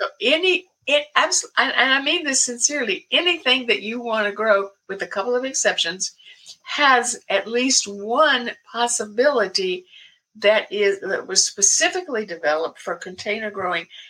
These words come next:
and it is described as such. And a,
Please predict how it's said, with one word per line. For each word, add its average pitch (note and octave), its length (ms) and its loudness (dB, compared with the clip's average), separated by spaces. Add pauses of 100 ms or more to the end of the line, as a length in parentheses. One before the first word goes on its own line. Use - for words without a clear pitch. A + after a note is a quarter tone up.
(220)
and G#3+ 200 2
it G#3+ 200 2
is G#3+ 260 0
described G#3+ 840 2 (100)
as F3+ 340 0
such. - 800 2 (380)
And G3+ 100 -2
a, G3 80 2